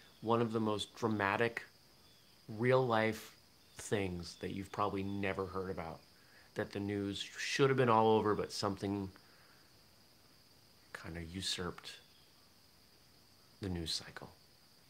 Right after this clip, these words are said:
'cause of the timing of when it happened. So, go watch Tread. And then tell me you're not happy you watched it. <laughs> It is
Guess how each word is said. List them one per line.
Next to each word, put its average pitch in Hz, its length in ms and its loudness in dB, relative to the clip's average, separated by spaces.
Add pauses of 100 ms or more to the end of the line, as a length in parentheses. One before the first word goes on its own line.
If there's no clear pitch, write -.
'cause 87 200 -14
of 80 160 -14
the 78 60 -12
timing 78 420 -10
of 76 100 -16
when 80 100 -8
it 78 80 -8
happened. - 400 -12 (460)
So, - 300 -12 (1160)
go 107 140 -2
watch 143 340 -2
Tread. 85 340 0 (1300)
And 123 80 -4
then 151 180 6
tell 226 300 8
me 151 240 4 (1500)
you're 160 160 4
not 147 140 0
happy 143 320 2
you 127 120 -2
watched 151 440 -4
it. - 220 -12
<laughs> - 40 -16 (2750)
It 95 120 -10
is 87 240 -8